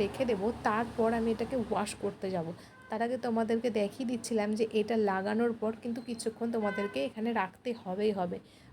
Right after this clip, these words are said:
আর দেখো, ঘুমিয়ে পড়লে হবে না, বসে বসে হয়তো ফ্যানের তলে শুকাবে অথবা এরকম করে বেঁধে দিয়ে রেখে দেবে। তারপর আফটার ওয়াশ, স্নান করার পর তোমার চুলের শাইনটা দেখবে, আর মনে হবে চুলটা একটু বেশি বেড়ে গেছে, একটু বেশি ভালো হয়ে গেছে আর সুন্দর হয়ে গেছে।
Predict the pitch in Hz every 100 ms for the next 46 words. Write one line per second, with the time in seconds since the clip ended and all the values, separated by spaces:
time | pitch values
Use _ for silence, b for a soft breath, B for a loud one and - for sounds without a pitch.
0 | - 190 196 202 185 214 247 269 254 254
1 | 233 196 196 202 196 202 233 247 240 247
2 | 220 240 233 208 208 208 226 233 220 214
3 | 208 381 B B - - 254 247 214 208
4 | 220 240 202 202 214 220 254 220 - 185
5 | 180 180 B - - 202 233 294 - 254
6 | 254 233 226 - 277 247 190 185 - -
7 | 226 220 240 262 269 269 240 208 202 -
8 | 226 233 247 233 240 - 202 226 254 240
9 | 214 226 226 - 208 220 233 247 269 262
10 | 233 220 214 233 262 214 233 226 302 311
11 | 214 226 220 202 190 202 190 220 214 220
12 | 302 247 - 202 226 226 175 185 - 180
13 | B B B 214 - 247 233 226 208 208
14 | 190 180 -